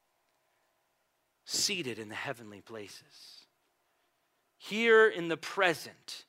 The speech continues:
we have been seated in that place. In Christ, not yet with Christ, but in Christ, meaning that in Christ,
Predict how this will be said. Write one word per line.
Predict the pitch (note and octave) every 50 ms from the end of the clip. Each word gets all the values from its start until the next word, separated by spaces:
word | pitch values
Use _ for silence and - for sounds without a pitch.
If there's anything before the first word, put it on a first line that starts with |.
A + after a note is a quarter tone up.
| _ _ _ _ _ _ _ _ _ _ _ -
we | C#3 C3+ C3+ B2
have | A2 B2 B2 D3 E3 C#3
been | B2 A2 F#2+ F#2
seated | F#2 - - F#2 E2+ - - - _ _ _ _ _ _ _ _ _ _ _ _ _ _ - - -
in | C#3 B2+ B2+ B2
that | A#2+ A#2+ B2+ - -
place. | - - B2+ A2 F#2 - - - - - - - - _ _ _ _ _ _ _ _ _ _ _ _ _ _ _ _ _ _ _
In | - G3+ A#3+ C#4 C#4+ C#4
Christ, | - - - F#3 D#3 D#3+ D#3+ - - -
not | F#3+ F#3+ A3 C4+ E4 E4+ - A3+
yet | G#3+ C4+ D4+ D4 - G#3
with | G#3 F#3+ G3+ B3 D4 D#4+ E4+ D4 - -
Christ, | - - G3 E3 D3+ D#3 F3 G#3+ A#3+ - - - - - - _ _ _ _ - _ - - _ _ _ _ _ - C#3+
but | D3 D#3+ D#3+ D#3+ -
in | F#3+ G#3 A3+ B3 B3+
Christ, | A#3+ - - G#3+ G3+ E3+ C3 A2 - - - - - - - - -
meaning | D#3 D#3 F3+ F#3 F3 E3+ D#3+ D3+ D3 C#3+ - _ _ _ _ _ _ _ _ _ _ _ _ _ _ _ _ _ _ _ _ _ _ _ _ _ _ _ _ _ _ _ _ _ - - - C#3
that | C#3 D3 C#3+
in | D3+ F3+ G#3+ A3
Christ, | - - C#3 G2 F#2+ A#2 C#3 - - - -